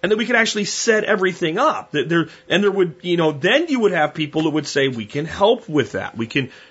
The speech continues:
preside over your ceremony in the physical world, and, you know, you can pay the minister's fee, if you wanna call it that,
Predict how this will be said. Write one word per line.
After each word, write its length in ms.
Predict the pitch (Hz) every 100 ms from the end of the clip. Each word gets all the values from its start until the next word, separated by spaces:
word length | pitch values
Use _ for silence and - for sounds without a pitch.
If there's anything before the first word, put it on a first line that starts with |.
| _ -
preside 420 | 135 135 135 165
over 220 | 160 151
your 180 | 156 156
ceremony 680 | - 175 220 214 151 143 139
in 60 |
the 80 | 131
physical 560 | 123 156 143 147 143 131
world, 380 | 139 214 208
and, 220 | 139 123 113 - -
you 100 | 131
know, 60 | 135
you 100 | 147
can 120 | 139
pay 220 | 165 160
the 100 | 151
minister's 600 | 139 156 196 - 151 139
fee, 160 | - 131
if 100 | 123
you 100 | 135
wanna 160 | 127
call 300 | 117 135 123
it 100 | 113
that, 340 | 117 113 120